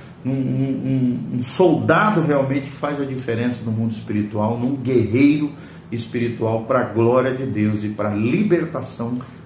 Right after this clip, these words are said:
de várias e várias vidas em nome de Jesus, ok? No segundo vídeo, nós vamos falar quais são as condições, quais são os requisitos para a vida de um guerreiro espiritual. Aprenda conosco, continue conosco,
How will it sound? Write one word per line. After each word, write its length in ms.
de 320
várias 400
e 40
várias 380
vidas 500
em 220
nome 300
de 180
Jesus, 400
ok? 300
No 120
segundo 400
vídeo, 340
nós 120
vamos 180
falar 340
quais 160
são 120
as 100
condições, 680
quais 180
são 140
os 80
requisitos 920
para 160
a 40
vida 380
de 160
um 320
guerreiro 440
espiritual. 800
Aprenda 360
conosco, 460
continue 400
conosco, 520